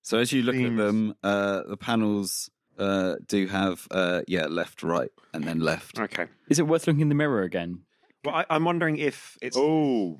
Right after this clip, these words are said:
Speaker 3: Oh, is it, are these opposite? Yeah, let's have a look in the mirror.
Speaker 1: Oh, so if you look at them in the mirror,
Speaker 2: Oh, you
Speaker 1: then
Speaker 2: prick.
Speaker 1: the pictures now point right, left, right,
Speaker 4: Oh. <laughs>
Speaker 3: Fucking
Speaker 1: and are now I V, X X,
Speaker 3: Ah.
Speaker 1: I I I.
Speaker 2: Ah, you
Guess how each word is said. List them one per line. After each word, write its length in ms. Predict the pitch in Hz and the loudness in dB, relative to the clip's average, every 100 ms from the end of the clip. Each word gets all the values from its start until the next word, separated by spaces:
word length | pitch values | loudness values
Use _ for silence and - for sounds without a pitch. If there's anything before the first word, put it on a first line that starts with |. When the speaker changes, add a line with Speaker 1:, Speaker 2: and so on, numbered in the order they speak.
| 160 | -2
Speaker 3:
Oh, 260 | 185 123 | 0 -2
is 140 | 123 123 | -4 -6
it, 60 | - | -2
are 80 | 151 | -2
these 140 | 170 | 0
opposite? 300 | 262 - - | -4 -4 -2
Yeah, 100 | 139 | -2
let's 120 | 151 | -2
have 80 | 180 | -6
a 20 | |
look 80 | - | -4
in 60 | 143 | 0
the 40 | |
mirror. 220 | 101 78 - - - - | 2 0 -8 -20 -20 -2
Speaker 1:
Oh, 340 | 123 160 104 | 2 2 2
so 220 | - 117 117 | 0 0 0
if 280 | 117 127 | 0 -2
you 60 | 135 | -2
look 160 | 165 120 | -2 0
at 60 | |
them 140 | 127 131 | 0 2
in 80 | |
the 80 | 131 | 2
mirror, 420 | 127 135 98 101 110 | 2 0 0 -2 0
Speaker 2:
Oh, 60 | 131 | -2
you 120 | 120 | 0
Speaker 1:
then 200 | 117 113 | 0 2
Speaker 2:
prick. 400 | 151 - - - _ | 0 -4 -12 -20 _
Speaker 1:
the 100 | - | -4
pictures 680 | - - - - 120 113 110 | -2 -2 -2 0 0 2 2
now 180 | 117 117 | 0 -2
point 340 | - 120 117 - 98 | 0 0 0 -2 -4
right, 400 | 107 120 123 - | 0 2 0 -2
left, 400 | 104 110 - 101 | -2 -2 -2 -6
right, 400 | 101 113 98 107 | -2 0 0 0
Speaker 4:
Oh. 760 | 131 139 135 - 196 170 175 165 - | 2 2 0 0 0 0 0 -4 -4
<laughs> 80 | |
Speaker 3:
Fucking 400 | 135 107 - 117 117 | -10 -8 -8 -4 -2
Speaker 1:
and 320 | 117 139 131 | 0 2 2
are 80 | 127 | 2
now 360 | 127 123 123 - - | 0 0 -2 -6 -2
I 300 | 135 151 156 | 0 0 -2
V, 560 | 117 127 110 110 127 - _ _ | -2 -2 0 -2 -4 -10 _ _
X 340 | 120 - - - | -4 -4 -10 -4
X, 640 | 110 107 - - - - 143 | -2 -2 -4 -6 -6 -8 -4
Speaker 3:
Ah. 60 | |
Speaker 1:
I 480 | 127 135 113 117 117 127 110 107 104 | 0 2 2 0 0 0 0 0 0
I 20 | 98 101 87 | 0 -2 -2
I. 180 | 87 98 - | -4 -6 0
Speaker 2:
Ah, 500 | 120 120 120 117 110 | 2 2 2 0 0
you 640 | 101 95 101 101 95 87 | -2 -2 -2 0 0 -2